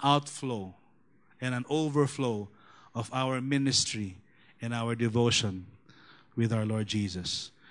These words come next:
We will not put our basis of salvation. And the Apostle Paul took the time to clarify that,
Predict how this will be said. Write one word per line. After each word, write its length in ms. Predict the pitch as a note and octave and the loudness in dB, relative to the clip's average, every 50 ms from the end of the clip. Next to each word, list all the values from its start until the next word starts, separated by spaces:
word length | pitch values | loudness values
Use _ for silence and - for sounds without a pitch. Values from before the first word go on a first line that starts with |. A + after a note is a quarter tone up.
| - - - - | -20 -20 2 6
We 120 | D#3+ F3+ | 8 10
will 120 | G3 G#3+ G3+ | 10 10 10
not 260 | G#3 G#3+ G#3+ G#3 - | 10 8 8 8 6
put 200 | G#3+ G#3 G#3+ - - | 4 4 4 4 6
our 240 | F3 F3 E3+ E3+ E3 | 6 8 8 8 6
basis 760 | D3+ B2 E3 E3+ F3+ F#3 C#3 - D#3 C3+ - - - - - - - - | 4 6 8 8 8 8 6 4 4 4 4 4 4 4 2 -2 -6 -2
of 200 | D3 D3+ C#3+ - | 0 0 0 0
salvation. 1120 | - - - - - - E3 D#3+ D#3+ D3+ C#3+ D3+ D3+ D3+ D3 - - C#3+ B2+ A2+ A2 - - - - - - - - | -4 -8 -4 0 4 6 8 8 6 6 4 4 4 4 4 4 2 2 0 -2 -6 -10 -14 -20 -20 -20 -12 0 2
And 160 | D#3 E3 E3 | 4 6 8
the 80 | E3+ | 6
Apostle 480 | E3+ E3+ - G3+ G3 G#3 G3 - G#3+ G3+ | 6 6 8 8 10 10 10 10 8 6
Paul 240 | - - F#3+ F3+ F3 | 6 6 6 6 6
took 260 | - - G3+ F#3+ F3 | 6 4 2 2 4
the 80 | F3 E3+ | 0 0
time 300 | - - F3 E3+ E3+ C#3+ | 4 4 4 4 4 2
to 80 | D#3+ | 0
clarify 680 | - - D#3+ E3 E3+ F#3+ G#3 F#3+ - - D#3 D3 C#3 | -2 2 4 6 6 6 4 2 4 4 4 6 4
that, 420 | C3 B2+ C3 B2+ C3 B2+ - - | 4 2 2 2 2 2 0 -4